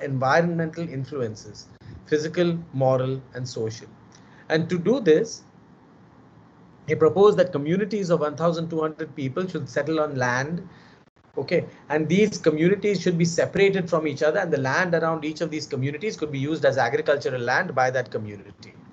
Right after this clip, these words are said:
Uh, this is a drawing of these villages. Uh, these are the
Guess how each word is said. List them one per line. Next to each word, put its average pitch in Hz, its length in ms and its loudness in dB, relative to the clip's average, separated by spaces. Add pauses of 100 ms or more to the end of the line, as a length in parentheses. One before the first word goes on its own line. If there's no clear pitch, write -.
(680)
Uh, 135 240 4
this 151 240 0
is 156 100 -2
a 151 80 8
drawing 156 400 -2
of 170 240 0 (420)
these 139 360 -4
villages. 170 560 0 (320)
Uh, 151 220 4
these 175 220 -2
are 175 120 4
the 170 360 4